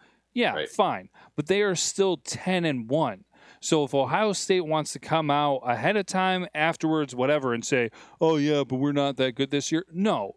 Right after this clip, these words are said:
Speaker 1: you guys aren't that bad. Don't
Speaker 2: Right.
Speaker 1: try to pretend and say, "Yeah, you guys should have beat us 'cause we weren't that good." No, if you guys really weren't that good,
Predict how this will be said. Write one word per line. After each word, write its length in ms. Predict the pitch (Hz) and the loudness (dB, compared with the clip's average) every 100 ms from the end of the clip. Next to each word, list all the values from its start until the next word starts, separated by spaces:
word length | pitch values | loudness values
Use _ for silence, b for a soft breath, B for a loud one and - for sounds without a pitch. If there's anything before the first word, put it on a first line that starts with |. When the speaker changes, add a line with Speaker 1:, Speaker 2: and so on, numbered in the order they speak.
| - | -8
Speaker 1:
you 180 | 180 190 | -4 0
guys 420 | 190 214 214 165 - | 2 2 0 -2 0
aren't 400 | 170 170 127 123 | 0 0 -4 0
that 360 | 143 147 117 | 0 0 -2
bad. 520 | 117 127 113 - 127 _ _ b b b b b - | 0 0 -2 -8 -18 _ _ b b b b b 0
Don't 180 | 165 | 2
Speaker 2:
Right. 120 | 123 127 | 4 4
Speaker 1:
try 180 | 196 185 | 2 0
to 60 | |
pretend 640 | 156 156 - 165 156 143 | -2 -2 0 2 2 0
and 120 | 131 120 | -2 -2
say, 480 | - 139 131 123 - B - | 0 2 2 0 -4 B 0
"Yeah, 180 | 151 139 | 2 2
you 140 | 135 | 2
guys 240 | 139 135 | 2 0
should 180 | - 147 | 0 -2
have 80 | 123 | 0
beat 220 | 139 135 | 0 2
us 180 | 135 127 | 0 -2
'cause 220 | - 117 | -6 -6
we 120 | 131 | -2
weren't 280 | 131 131 123 | 0 -2 -2
that 240 | 123 120 120 | -2 -4 -2
good." 340 | 120 117 113 B B B B | 0 0 -4 B B B B
No, 340 | 147 143 127 135 | 0 2 2 0
if 140 | 131 | 0
you 60 | 151 | 2
guys 240 | 202 156 | 2 2
really 240 | 160 175 | 2 2
weren't 480 | 139 120 131 151 160 | 0 0 0 0 0
that 300 | 143 147 120 | 0 0 -4
good, 420 | 120 135 147 165 | 0 2 2 -2